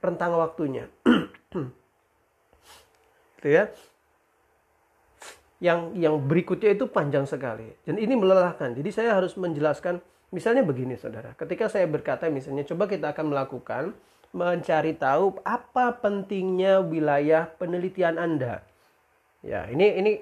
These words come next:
ini sering sekali saya tanyakan. "Emang penting penelitianmu itu? Emang penting? Emang wilayah penelitianmu itu penting apa? Seberapa pentingnya penelitian Anda itu nantinya?"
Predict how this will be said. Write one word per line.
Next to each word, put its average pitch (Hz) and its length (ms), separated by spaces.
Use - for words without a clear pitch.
ini 175 240
sering 190 180
sekali 175 300
saya 175 160
tanyakan. 135 400
"Emang 240 240
penting 165 320
penelitianmu 143 580
itu? 113 140
Emang 165 240
penting? 135 340
Emang 247 240
wilayah 170 320
penelitianmu 160 640
itu - 80
penting 139 480
apa? - 80
Seberapa 180 480
pentingnya 208 480
penelitian 156 640
Anda 175 320
itu 170 160
nantinya?" 123 500